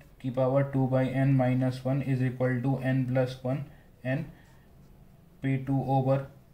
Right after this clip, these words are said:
P one की power n plus one, अ, n plus one over n minus one, right?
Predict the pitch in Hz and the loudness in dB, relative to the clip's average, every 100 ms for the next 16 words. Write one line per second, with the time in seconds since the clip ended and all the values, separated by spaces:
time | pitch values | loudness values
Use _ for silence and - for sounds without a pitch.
0 | - - 135 131 135 135 135 123 120 127 | -20 -8 -4 -2 0 0 0 0 0 2
1 | 156 - - - - - - - 143 147 | 0 -2 -18 -20 -20 -20 -14 -2 -2 0
2 | 139 147 135 139 147 139 - - - - | 2 2 4 2 2 -2 -10 -20 -20 -20
3 | - - 127 123 127 123 123 117 - - | -20 -6 0 2 4 4 2 0 -6 -6
4 | 139 151 - - - - 135 135 131 135 | -4 -4 -6 -16 -16 -4 -2 -2 -2 -2
5 | 127 127 131 120 170 - 127 120 123 131 | 0 -2 0 0 -2 -4 -2 0 2 2
6 | 135 123 117 104 - - - - 127 - | 0 -2 -2 -2 -10 -20 -18 -4 -2 -2